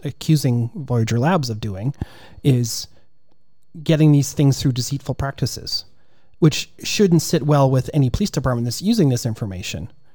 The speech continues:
It, but it's, it's one of those things, like, like you said,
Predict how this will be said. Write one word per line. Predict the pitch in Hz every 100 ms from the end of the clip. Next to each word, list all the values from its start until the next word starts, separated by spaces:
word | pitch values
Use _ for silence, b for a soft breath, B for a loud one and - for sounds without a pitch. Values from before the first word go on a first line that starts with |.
| - - - -
It, | 165 170
but | 190
it's, | 180 -
it's | 185 -
one |
of | 202
those | 180
things, | - 214
like, | 147 135 - - - - - -
like | 151 -
you |
said, | 131 220 113